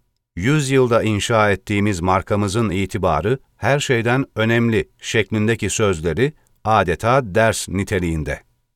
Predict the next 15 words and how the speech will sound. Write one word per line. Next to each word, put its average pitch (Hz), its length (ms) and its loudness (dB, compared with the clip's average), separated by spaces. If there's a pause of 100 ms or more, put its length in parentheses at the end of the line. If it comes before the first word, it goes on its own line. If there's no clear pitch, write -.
(240)
Albikere 131 720 2
nokta 104 380 0
com'u 120 400 0 (100)
mutlaka 120 580 2
ziyaret 117 540 2
etmelisiniz. 87 720 -4 (500)
Belediye 139 480 2
Başkanı 143 360 0
Mehmet 131 360 2
Zeybek'in 117 680 2
deneyimi, 95 520 -2 (500)
Vali 117 420 4
Gökmen 110 460 0
Çiçek'in 113 500 0
vizyonuyla 107 720 0